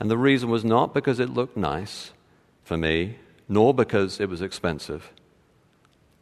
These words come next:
but because I discovered who it commemorated. It was an interesting decision.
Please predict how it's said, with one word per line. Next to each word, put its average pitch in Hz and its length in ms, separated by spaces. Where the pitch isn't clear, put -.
but 107 120
because 139 440
I 117 140
discovered 98 640
who 143 260
it - 100
commemorated. 117 640
It - 20
was 240 140
an 196 80
interesting 135 480
decision. 98 500